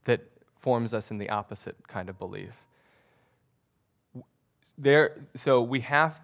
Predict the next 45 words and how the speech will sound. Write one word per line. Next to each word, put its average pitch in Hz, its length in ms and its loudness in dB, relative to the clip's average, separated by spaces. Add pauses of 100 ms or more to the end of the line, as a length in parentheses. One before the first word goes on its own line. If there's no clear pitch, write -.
the, - 120 -4 (200)
we 127 200 -6
have 143 280 -4
to - 160 -6
answer 123 380 -6
the 117 140 -6
deformation 113 840 -8
of 107 80 -10
practices 131 880 -4 (400)
with 117 140 -6
the 123 100 -8
reformation 107 640 -4
of 101 80 -12
practices 107 840 -10 (280)
so 123 220 -4
that 120 120 -2
we 123 140 -4
can 120 160 -2
actually 117 320 -2
match 107 640 -2
our 110 280 -2 (260)
patterns 113 500 0
of 104 140 -10
living 104 480 -6
up 101 320 -6 (320)
to 110 140 -10
what 101 180 -4
we 107 120 -10
believe. 95 460 -12
So 123 200 0
when 117 160 2
I 143 160 6
write 127 240 4
about 113 220 0
this 110 120 -10
stuff, 107 240 -4
I 107 80 0
am 101 100 -6
actually 117 400 -6
interested 107 380 -10
in 98 80 -12
stuff - 300 -8
like, 101 180 -8
do 107 80 -14
you 107 180 -10